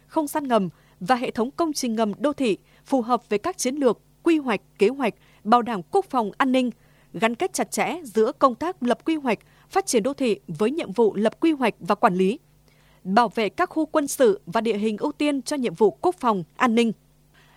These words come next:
bảo đảm phân loại đất đô thị gắn với quy hoạch đô thị và mục đích sử dụng đất. Quy hoạch, kế hoạch sử dụng đất đô thị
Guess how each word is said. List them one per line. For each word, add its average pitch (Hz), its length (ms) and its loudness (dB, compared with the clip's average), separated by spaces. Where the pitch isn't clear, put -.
bảo 233 200 4
đảm 220 200 -2
phân 320 200 -2
loại 294 200 -2
đất 330 200 -2
đô 311 120 -2
thị 269 340 -4
gắn 240 280 -4
với 233 100 0
quy 330 160 0
hoạch 294 200 -4
đô 254 140 2
thị 247 240 -2
và 233 260 -2
mục 220 220 -4
đích 403 140 -2
sử - 160 -4
dụng 202 200 -2
đất. 302 140 -2
Quy 330 160 2
hoạch, 262 220 -4
kế 202 100 4
hoạch 285 220 -6
sử 214 140 0
dụng 196 180 -2
đất 277 140 -2
đô 285 140 -2
thị 240 240 -2